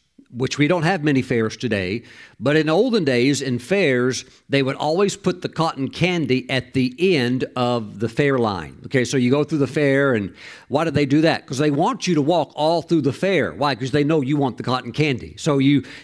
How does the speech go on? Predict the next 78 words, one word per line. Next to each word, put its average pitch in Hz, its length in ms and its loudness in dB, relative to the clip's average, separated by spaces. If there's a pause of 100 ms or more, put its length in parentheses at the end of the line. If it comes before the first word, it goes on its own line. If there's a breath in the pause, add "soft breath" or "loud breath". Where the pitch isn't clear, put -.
you 110 80 -10
come 180 200 0
into 175 180 0
the 165 120 0
fair, 160 420 2
and 120 160 2
there's 139 260 2
the, 110 180 -2 (340 loud breath)
there's 123 260 2
all 139 300 0
the 139 160 2
attractions 135 580 -4
and 113 100 0
all 139 200 0
the 127 120 -2
rides, 135 460 0
but 120 240 -4
you're 131 160 2
doing 123 380 2
what? 117 260 -2
You're 117 160 2
looking 135 460 0 (200 loud breath)
for 127 120 -4
the 117 100 -2
cotton 117 300 -4
candy. 127 380 -2 (260 loud breath)
Why 147 160 0
do 185 40 -2
they 190 120 2
put 202 220 -2
the 190 60 0
restrooms 147 540 0
in 143 60 2
the 135 60 0
back 147 260 -2
of 123 80 -6
the 131 80 -2
home 151 200 -2
improvement 147 460 0
stores 110 480 -4 (280 loud breath)
or 139 160 2
in 147 60 0
the 151 80 0
grocery 165 400 0
stores? 120 440 -2 (180 loud breath)
They 117 120 -2
put 190 220 0
'em 160 120 0
in 139 100 0
the 123 80 -2
back 165 440 -2
because 139 300 -2
if 123 80 -4
you 143 140 -2
need 147 200 2
to 131 40 -2
go, 156 280 2
they 135 120 0
want 143 300 -2
you 139 40 -2
to 131 80 0
walk 160 400 -2
through 147 100 -2
the 127 80 -4
whole 139 200 -2
store 147 260 -2
to 110 60 -2
get - 240 -2
there 156 160 0
and 156 80 -2
hopefully 147 300 -2
stop 123 380 -2
and 107 80 -6
buy 123 180 0
something 113 380 -4
along 101 320 -2
the 98 80 -2
way. 107 280 0